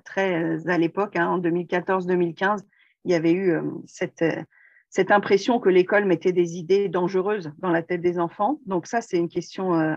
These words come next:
à se poser. Est-ce qu'on est à l'école là pour mettre des idées dans la tête des enfants ? Ou au contraire, on est là pour imaginer qu'il y a d'autres idées possibles ?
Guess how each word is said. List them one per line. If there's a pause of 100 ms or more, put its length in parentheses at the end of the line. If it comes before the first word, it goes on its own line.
(100)
à
se
poser. (300)
Est-ce
qu'on
est
à
l'école
là
pour
mettre
des
idées
dans
la
tête
des
enfants ? (280)
Ou
au
contraire,
on
est
là
pour (280)
imaginer
qu'il
y
a
d'autres
idées
possibles ?